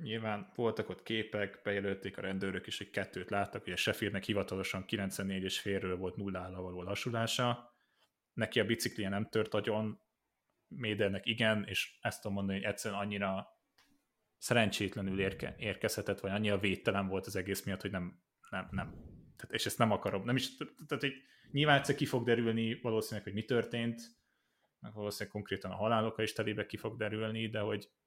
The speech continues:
olyan nyaki, fej, sérüléseket szenvedhetett, hogy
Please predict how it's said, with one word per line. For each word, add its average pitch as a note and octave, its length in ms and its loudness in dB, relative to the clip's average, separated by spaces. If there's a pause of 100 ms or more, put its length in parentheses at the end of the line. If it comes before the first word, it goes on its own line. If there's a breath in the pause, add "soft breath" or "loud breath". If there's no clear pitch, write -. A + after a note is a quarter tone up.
(160)
olyan A#2 280 10
nyaki, G#2+ 800 4
fej, G#2 640 4 (300)
sérüléseket G2+ 640 -2
szenvedhetett, G2 640 -4
hogy - 300 -6